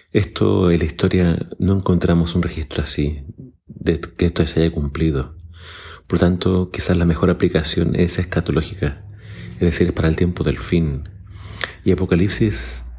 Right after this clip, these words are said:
eh, nos hace entender mejor este capítulo al mostrar que esto va a ocurrir después del milenio.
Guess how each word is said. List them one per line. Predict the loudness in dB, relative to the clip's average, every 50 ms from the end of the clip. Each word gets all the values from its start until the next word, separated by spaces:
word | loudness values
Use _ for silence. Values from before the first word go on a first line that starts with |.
| -16 -16 -14 -8 -2
eh, | 0 0 2 2 2 2 2
nos | 4 2 2 2 0 0
hace | 0 0 0
entender | 0 2 2 2 4 4
mejor | 4 2 2 2 0 0
este | 0 -2 -2 -2
capítulo | -2 -2 -2 -4 -2 0 0 0 0 -2 -4 -8 -14 _ _ _ _ _ -20 -20 -20 -20 -20 -20 -10 -2
al | 0 2 4
mostrar | 4 2 2 2 0 0 2
que | 2 0
esto | 0 0 0 0 0
va | 0
a | 0
ocurrir | 0 0 0 0 2 0 0
después | -2 -6 -8 -2 -2 0 0
del | 2 2 2
milenio. | 2 2 2 0 0 0 -2 -4 -6